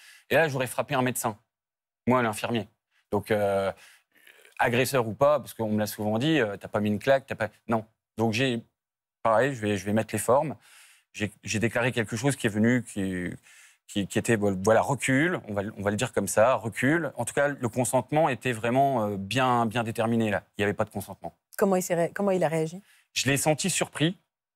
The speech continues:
Speaker 1: Et... et je recommencerai plus, je recommencerai plus, mais, mais calme. Et les yeux ont changé, là, à ce moment-là.
Speaker 2: Donc ça aurait pu s'arrêter, là. Vous aviez mis les limites, en tout cas, posé
Speaker 1: Ouais,
Speaker 2: les limites.
Speaker 1: là, j'avais mis les limites. Euh,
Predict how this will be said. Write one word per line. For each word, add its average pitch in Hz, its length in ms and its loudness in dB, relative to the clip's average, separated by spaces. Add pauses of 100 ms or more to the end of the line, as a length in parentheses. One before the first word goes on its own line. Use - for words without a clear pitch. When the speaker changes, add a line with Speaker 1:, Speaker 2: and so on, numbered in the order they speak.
(120)
Speaker 1:
Et... 110 1080 2
et 120 140 0
je 147 100 0
recommencerai 143 480 -2
plus, 170 220 -2
je 151 80 0
recommencerai - 480 -2
plus, 165 200 -2
mais, 120 240 2 (120)
mais 110 160 0
calme. 139 440 -2
Et 113 60 -2
les 117 240 2
yeux 165 80 2
ont 160 80 2
changé, 135 400 0
là, 107 100 0
à 95 60 -2
ce - 140 -8
moment-là. 101 380 0
Speaker 2:
Donc 165 100 2
ça 175 120 4
aurait 160 120 2
pu - 100 -10
s'arrêter, 180 380 -2
là. 180 140 2
Vous 170 160 -4
aviez 160 340 0
mis 185 180 0
les 190 140 2
limites, 180 340 -2
en 147 80 -8
tout - 120 -16
cas, 139 120 -2
posé 117 120 2
Speaker 1:
Ouais, 135 160 4
Speaker 2:
les 135 80 -2
limites. 165 180 -6
Speaker 1:
là, 135 160 2
j'avais 123 260 0
mis 113 140 2
les 113 140 2
limites. 120 520 0 (140)
Euh, 101 420 2